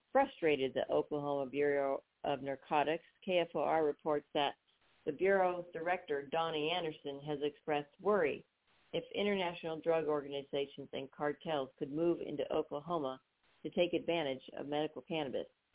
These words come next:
As Anderson and other state officials see it, these organizations, cartels, are procuring a legitimate medical cannabis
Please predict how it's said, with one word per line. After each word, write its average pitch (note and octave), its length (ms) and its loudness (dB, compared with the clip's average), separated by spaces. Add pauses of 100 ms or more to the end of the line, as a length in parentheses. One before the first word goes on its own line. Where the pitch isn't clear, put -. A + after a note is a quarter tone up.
(560)
As D#3 100 2 (160)
Anderson G#3+ 540 0 (160)
and C#3+ 320 -4 (360)
other G#3 300 0
state F3 260 0
officials E3 340 -6 (120)
see G3+ 160 2
it, D3 220 0
these G3 160 0 (100)
organizations, E3+ 800 0 (220)
cartels, F3 640 0 (120)
are D#3+ 120 -4
procuring D#3+ 680 -4
a C#3+ 60 -4
legitimate D#3 580 -2
medical D#3 360 -4
cannabis D3 380 -4